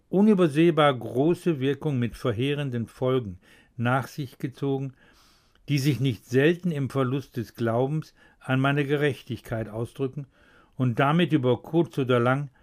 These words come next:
im Verlust des Glaubens schlechthin. In jedem Fall hat es sehr oft dazu beigetragen, dass der Glaube an der Oberfläche geblieben ist und der Mensch sich achselzuckend mit dem zufrieden gab und gibt,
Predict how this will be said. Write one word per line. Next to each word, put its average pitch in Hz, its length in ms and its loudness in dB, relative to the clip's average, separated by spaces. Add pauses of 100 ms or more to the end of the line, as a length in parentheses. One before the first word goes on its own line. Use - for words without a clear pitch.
(280)
im 127 180 -2
Verlust 131 540 -2
des 113 180 -8
Glaubens 117 420 -4
schlechthin. - 540 -8 (1160)
In 135 160 0
jedem 170 360 4
Fall 156 360 2 (480)
hat 135 180 0
es 135 180 -2
sehr 170 240 4
oft 147 260 -4
dazu 139 320 -2
beigetragen, 120 720 -2 (360)
dass 120 200 -2
der 123 140 0
Glaube 139 440 2
an 123 160 -2
der 117 320 -2
Oberfläche 127 640 -2
geblieben 117 520 -4
ist 135 300 -12 (480)
und 127 180 -2
der 135 100 4
Mensch 143 260 2
sich 120 300 -6
achselzuckend 139 920 -6 (320)
mit 120 240 -2
dem 143 220 0
zufrieden 117 680 -4
gab 139 340 -2
und 143 180 -6
gibt, 113 300 -8